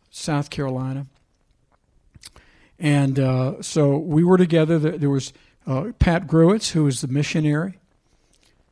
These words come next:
uh, to Haiti from America. And, uh, we, we had gone out to eat at this restaurant. We were staying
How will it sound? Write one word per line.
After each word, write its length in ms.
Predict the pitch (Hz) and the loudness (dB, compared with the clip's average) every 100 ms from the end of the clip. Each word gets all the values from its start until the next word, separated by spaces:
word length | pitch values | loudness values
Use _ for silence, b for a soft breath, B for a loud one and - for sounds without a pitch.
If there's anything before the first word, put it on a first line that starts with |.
| _ - | _ -8
uh, 400 | 123 117 120 151 208 330 _ _ _ _ | -6 -6 -8 -12 -16 -20 _ _ _ _
to 280 | - - 151 | -10 -2 0
Haiti 500 | 147 139 127 139 180 _ _ | 0 0 -2 -6 -10 _ _
from 220 | - 127 | -8 -6
America. 580 | 123 123 120 123 135 151 _ _ _ _ _ _ _ _ _ - | -4 -6 -8 -8 -12 -12 _ _ _ _ _ _ _ _ _ -8
And, 460 | 139 135 131 127 | -4 -4 -4 -6
uh, 220 | 127 120 120 - _ _ _ _ _ - - _ _ _ _ _ _ _ _ - | -6 -6 -10 -16 _ _ _ _ _ -20 -20 _ _ _ _ _ _ _ _ -8
we, 260 | 139 170 | -2 0
we 440 | 156 285 156 165 160 | -2 -4 -2 2 2
had 120 | 147 | 2
gone 220 | 160 160 | 0 0
out 200 | 170 175 | -2 -4
to 120 | 190 | -8
eat 300 | 190 143 123 - - _ _ _ _ _ _ _ | -6 -6 -6 -14 -20 _ _ _ _ _ _ _
at 320 | 139 123 127 | -6 -6 -4
this 360 | 139 127 - - - | -6 -6 -8 -14 -16
restaurant. 720 | 139 127 180 180 143 117 120 208 | -6 0 0 -2 -6 -6 -8 -4
We 160 | 143 | -4
were 100 | 143 | -2
staying 480 | 135 - 185 180 156 | -4 -2 0 0 -4